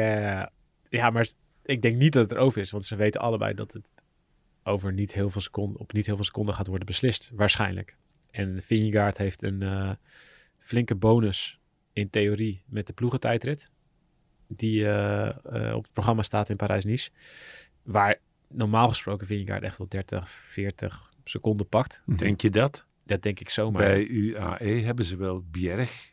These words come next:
Speaker 1: Ja.
Speaker 3: opgeroepen, Rui Oliveira.
Speaker 1: Ja, ik weet het. Ik weet dat
Speaker 3: McNulty
Speaker 1: er echt
Speaker 3: ook zeker?
Speaker 1: Eh,
Speaker 3: Of
Speaker 1: ik,
Speaker 3: nee?
Speaker 1: ik weet
Speaker 3: Nee.
Speaker 1: niet of McNulty in de
Speaker 3: Nee,
Speaker 1: Tirreno
Speaker 3: die zit
Speaker 1: zit.
Speaker 3: in Tirreno, ja.
Speaker 1: Eh, ja, ik denk dat, dat ze echt wel minimaal een halve minuut gaan pakken. Dus V-,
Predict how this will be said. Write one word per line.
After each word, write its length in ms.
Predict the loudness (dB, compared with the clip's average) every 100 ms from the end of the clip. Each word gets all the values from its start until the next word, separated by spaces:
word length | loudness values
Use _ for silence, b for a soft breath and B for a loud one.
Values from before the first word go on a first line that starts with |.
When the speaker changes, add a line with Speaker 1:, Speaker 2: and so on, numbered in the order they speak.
| _
Speaker 1:
Ja. 220 | 0 0 0
Speaker 3:
opgeroepen, 760 | -2 -2 -4 -4 -2 -6 -8 -6
Rui 360 | 0 4 6 4
Oliveira. 640 | 0 0 -2 -6 -6 -2
Speaker 1:
Ja, 220 | 4 4
ik 160 | 4 2
weet 240 | 6 6
het. 220 | 4 -6 -6
Ik 140 | 2 6
weet 140 | 6
dat 100 | 8
Speaker 3:
McNulty 240 | 8 8
Speaker 1:
er 60 | 6
echt 100 | 4
Speaker 3:
ook 120 | 2
zeker? 400 | 0 -4 -4 -6 -8 _ _ _
Speaker 1:
Eh, 200 | -6 -2 0
Speaker 3:
Of 60 |
Speaker 1:
ik, 60 | 2
Speaker 3:
nee? 340 | 2 2 -2 _ -16
Speaker 1:
ik 140 | -6
weet 100 | -2
Speaker 3:
Nee. 80 | 0
Speaker 1:
niet 100 | 0
of 60 | -2
McNulty 320 | 0 -2 -2
in 220 | -6 -6 -6
de 120 | -2
Speaker 3:
Nee, 140 | 2 6
Speaker 1:
Tirreno 80 |
Speaker 3:
die 160 | 6 6
zit 80 | 6
Speaker 1:
zit. 120 | 4
Speaker 3:
in 60 | 2
Tirreno, 440 | 2 2 0 -2
ja. 180 | -6 -8 _ b b b b b b b b b b
Speaker 1:
Eh, 120 | -10 -8 2
ja, 240 | 4 4
ik 160 | 2 2
denk 380 | 2 0 -6 -2
dat, 160 | 0
dat 120 | 0 0
ze 100 | -4
echt 160 | -6
wel 80 | -6
minimaal 280 | -4 -2 -2
een 60 |
halve 220 | -2 -2 -4
minuut 180 | -8
gaan 140 | -8 -4
pakken. 340 | -4 -4 -6 2
Dus 260 | 2 2
V-, 80 | -6